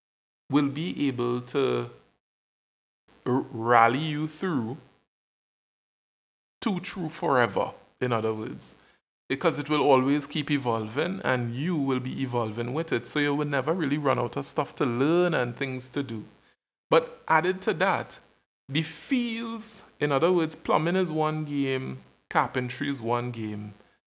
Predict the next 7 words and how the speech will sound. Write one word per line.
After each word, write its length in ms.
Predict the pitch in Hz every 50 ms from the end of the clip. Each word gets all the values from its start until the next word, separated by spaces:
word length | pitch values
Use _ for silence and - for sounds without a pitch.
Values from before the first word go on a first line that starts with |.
| _ _ -
Those 420 | 131 120 143 165 196 196 165 135
games 800 | 117 107 113 127 156 185 214 214 190 151 123 113 107 104 - -
themselves 760 | - 135 135 135 135 - - - 208 196 185 156 135 120 135
are 100 | 131 127
becoming, 680 | 123 127 123 - - 175 131 123 123 123 127 127 131 131 - _ _ _ _ _ _ _ -
mm, 520 | 117 120 131 135 139 139 139 139 135 - - - _ _ _ _ _ -
they 480 | - 120 120 156 175 185 190 190 185